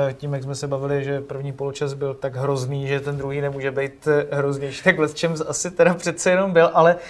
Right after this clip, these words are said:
eh, co se týče té hry, tak jsme aspoň viděli víc šancí. Eh, Luďku, kdo ti vlastně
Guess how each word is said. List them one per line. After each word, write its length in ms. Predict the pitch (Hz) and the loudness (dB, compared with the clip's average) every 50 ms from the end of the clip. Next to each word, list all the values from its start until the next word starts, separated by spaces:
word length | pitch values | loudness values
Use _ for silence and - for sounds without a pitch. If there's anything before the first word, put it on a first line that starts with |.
| - - - - - | -16 -14 -6 0 4
eh, 120 | 147 147 | 4 4
co 140 | 143 156 156 | 4 2 -2
se 80 | 156 | -2
týče 240 | 156 165 160 - 196 | -4 -6 -4 -2 0
té 140 | 180 190 190 | 4 4 6
hry, 140 | 175 175 170 | 6 4 4
tak 140 | 185 180 185 | 2 0 0
jsme 160 | - - 185 | 0 -2 -2
aspoň 260 | 180 175 - 190 190 | -2 -2 -2 -4 -2
viděli 460 | 165 160 156 165 175 175 175 175 180 - | -2 2 2 4 4 4 2 2 -2 -4
víc 200 | 156 175 190 - | -6 -8 -6 -6
šancí. 640 | - 190 175 165 - - - 110 107 113 131 170 - - - - - - - - | -4 -4 -4 -4 -4 -6 -6 -8 -10 -10 -10 -12 -14 -18 -20 -20 -20 -10 -2 2
Eh, 40 | 131 135 135 135 135 135 135 135 135 - - - | 4 6 6 6 6 6 6 4 4 2 -2 -4
Luďku, 640 | 156 143 139 139 - - 180 190 196 202 196 170 160 | -4 -4 -4 -4 -6 -4 0 0 2 2 0 -2 -4
kdo 140 | 147 135 139 | -4 -6 -6
ti 160 | 139 135 - - - _ | -6 -8 -12 -14 -14 _
vlastně 460 | - 170 - - - - - 170 165 | -8 -8 -8 -10 -16 -14 -8 -8 -8